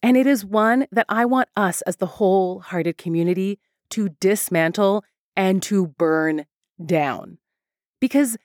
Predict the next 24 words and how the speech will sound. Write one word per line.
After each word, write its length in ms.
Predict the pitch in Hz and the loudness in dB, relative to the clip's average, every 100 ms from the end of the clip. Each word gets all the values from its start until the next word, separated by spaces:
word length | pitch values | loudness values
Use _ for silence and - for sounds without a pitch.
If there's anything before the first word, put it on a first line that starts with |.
| _ _ _ | _ _ _
how 200 | - 302 | 0 2
many 220 | 415 453 | 4 2
times 380 | - 277 269 262 | 2 0 2 0
have 140 | 226 | -2
you 400 | 170 196 202 202 202 | -4 -2 0 0 -2
seen 480 | - - 208 208 208 - | -6 -4 0 2 0 -2
a 80 | |
goal 280 | 156 180 170 | 0 2 2
through, 260 | 165 - 147 | 0 -2 -2
you've 180 | 139 143 | -2 -6
achieved 500 | - - 208 208 180 | -6 -4 -2 -2 -2
a 60 | |
goal, 380 | 170 135 131 135 _ _ _ _ _ | 0 0 0 -4 _ _ _ _ _
and 140 | 214 | -2
halfway 500 | 220 247 285 - 285 | 0 0 0 0 0
through 320 | 285 - 247 233 | 0 0 0 2
you've 180 | 208 | 0
thought 240 | - 202 180 | 0 -2 -2
to 120 | - | -2
yourself, 500 | 185 - 185 165 165 - _ _ _ _ _ - | -4 0 0 0 -2 -12 _ _ _ _ _ -6
"Do 180 | 208 202 | 0 2
I 260 | 294 480 494 - | 2 2 0 -2
actually 480 | 220 - - 262 | -6 -6 -2 0
want 320 | 247 190 190 | 0 0 0